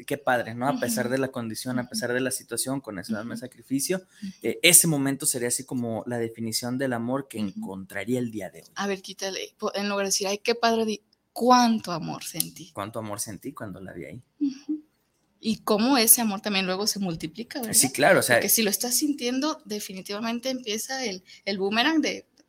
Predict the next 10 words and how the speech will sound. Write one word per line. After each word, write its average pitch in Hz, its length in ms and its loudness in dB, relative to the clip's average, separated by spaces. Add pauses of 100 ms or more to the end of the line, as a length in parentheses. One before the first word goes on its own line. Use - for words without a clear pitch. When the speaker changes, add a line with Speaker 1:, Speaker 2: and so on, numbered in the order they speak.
(100)
Speaker 2:
lo 180 140 -12
multiplicas. 180 580 -6
Speaker 1:
Sí, - 120 0
claro, 156 220 6
porque 127 260 0
no, 151 220 6
no 156 180 8
es 170 120 8
como 160 240 6
un 156 420 6